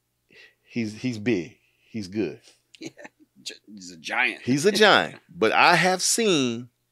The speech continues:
Speaker 1: at the end of the day, it's about your offensive line.
Speaker 2: Uh, yeah. Fundamentals.
Speaker 1: Fundamentals. And I have seen when the Titans offensive line, they were missing some starters.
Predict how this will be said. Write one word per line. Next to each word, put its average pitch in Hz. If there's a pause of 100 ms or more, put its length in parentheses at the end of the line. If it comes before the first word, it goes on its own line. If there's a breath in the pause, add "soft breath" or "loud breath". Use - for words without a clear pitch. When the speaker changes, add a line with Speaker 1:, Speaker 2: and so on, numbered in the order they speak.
(1600)
Speaker 1:
at 208
the 214
end 190
of 151
the 139
day, 120 (300)
it's -
about 110
your 101
offensive 92
line. 73 (300)
Speaker 2:
Uh, 107 (120)
yeah. 101 (360)
Fundamentals. -
Speaker 1:
Fundamentals. 120 (720)
And 104
I 131
have 196
seen 131
when 98 (360)
the 73
Titans 127
offensive 113
line, 120
they 104
were 104
missing 107
some 104
starters. 147